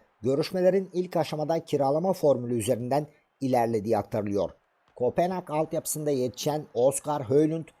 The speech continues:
iki bin yirmi dört yaz döneminde bir milyon üç yüz elli bin euro karşılığında Eintracht Frankfurt'a geldi. Napoli'de kiralık forma giyen Rasmus Højlund'un kardeşi olan genç orta saha, Alman kulübünde otuz yedi maçta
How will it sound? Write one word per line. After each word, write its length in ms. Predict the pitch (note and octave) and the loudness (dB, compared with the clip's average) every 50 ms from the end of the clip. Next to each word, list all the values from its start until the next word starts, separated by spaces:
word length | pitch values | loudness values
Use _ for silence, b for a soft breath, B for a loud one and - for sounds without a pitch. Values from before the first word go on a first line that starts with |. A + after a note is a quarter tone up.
| _ _ | _ _
iki 240 | - A2+ G2+ - D3 | -10 -10 -4 -2 -2
bin 80 | C#3+ D3 | -2 -2
yirmi 260 | C#3+ C#3+ C#3+ D3 D#3 | -4 -6 -6 0 4
dört 240 | G3+ D3 C#3+ - A#2+ | 4 4 4 2 2
yaz 300 | A#2 C3 D#3 B2+ G#2+ A2+ | 4 4 4 2 2 -2
döneminde 500 | C#3 C#3 C#3 C#3 C#3 C3 C#3+ D3 - - _ _ _ | -2 -2 -2 -8 0 4 4 4 4 2 _ _ _
bir 200 | G2+ B2+ D#3+ E3+ | 2 2 2 2
milyon 320 | D#3+ C#3 B2+ C#3 D#3 D#3 | 2 -2 -2 -4 -4 -2
üç 220 | D3 C#3 - - - | -4 -6 -8 -6 -8
yüz 140 | B2 A2+ C#3+ | -2 0 2
elli 260 | C#3 C#3 D3 E3+ D3 | 2 2 2 0 0
bin 160 | C#3+ B2 A#2+ | -2 -4 0
euro 180 | B2 C3 B2 - | 2 2 2 2
karşılığında 680 | - B2 A#2 G2+ - C3 B2 A#2+ A#2+ A#2+ C3+ C3+ - - - _ _ _ _ G#2 A2 | 2 -2 -2 -2 -4 -4 -4 -2 2 4 4 4 4 0 -12 _ _ _ _ -8 -6
Eintracht 400 | C#3 C#3+ - - C#3 C3 C3+ B2+ | -6 -4 -2 0 0 0 -2 -4
Frankfurt'a 600 | - - C3+ - D3 C3+ - - B2+ - - C3 | -2 2 2 2 2 0 -4 -6 -6 0 0 0
geldi. 440 | A2+ G#2 A#2 A#2 A2 G#2+ C3 D3 - - - - - - | 2 4 2 2 2 2 2 0 0 -2 -16 -20 -14 -8
Napoli'de 600 | A2 A#2 A2+ A#2 A#2 - F#3+ F#3+ D#3 B2 G#2+ A#2+ | -4 0 0 0 2 2 2 2 2 0 0 -4
kiralık 420 | G#2+ - - C3 C3+ D3 E3 E3 - | -2 0 0 2 4 4 2 2 4
forma 320 | - C#3+ C3+ B2 B2 B2+ | 4 4 4 6 4 0
giyen 460 | B2 G#2+ A#2 B2+ A#2+ A2+ G#2 F#2 G2 | -4 0 2 2 2 2 0 -4 0
Rasmus 460 | A#2 C#3 D3 - - - A#2+ - - | 2 2 2 2 -2 -8 -10 -6 0
Højlund'un 560 | - C3+ D3 D3+ C#3 C3+ A#2+ - - D3+ D3 - - - - - - - | 2 4 4 4 2 -2 -6 -4 -4 -4 -4 -4 -10 -20 -20 -20 -14 -2
kardeşi 500 | - A#2+ G#2 G#2+ G2+ A#2+ B2 A#2+ - F#3+ | 2 2 2 2 2 0 -2 0 0 0
olan 380 | D#3 C#3+ B2 A2 G2+ F#2 E2+ F2+ | 0 0 -2 -2 -4 -8 -6 0
genç 340 | B2 B2+ C3+ C#3 B2+ - - | 0 2 2 0 -4 -10 -4
orta 300 | - A2+ A2 G2+ - E3 | -2 -2 -2 0 0 -2
saha, 300 | D3+ - D#3+ C#3+ D3+ D3+ - _ _ _ _ | 2 2 2 2 0 -2 -8 _ _ _ _
Alman 500 | - G#2+ A#2+ B2+ C3 D#3+ F3+ F3+ D#3+ C#3 | -2 0 0 0 0 -2 -4 -4 -4 -6
kulübünde 480 | - - C#3+ C3+ A#2 A2+ B2 B2 A#2 B2 | -6 -4 -4 -4 -4 -4 -6 -4 -4 -2
otuz 400 | G#2 G#2+ A#2 A2+ - D3 C3 B2+ | 0 0 -2 -2 -2 -6 -2 0
yedi 200 | D#3+ E3 D#3 F#3+ | 0 0 0 -2
maçta 560 | E3 B2+ A2+ A2+ - - - - D3+ D#3 D3+ | -4 -4 -6 -6 -8 -6 -2 0 0 0 -2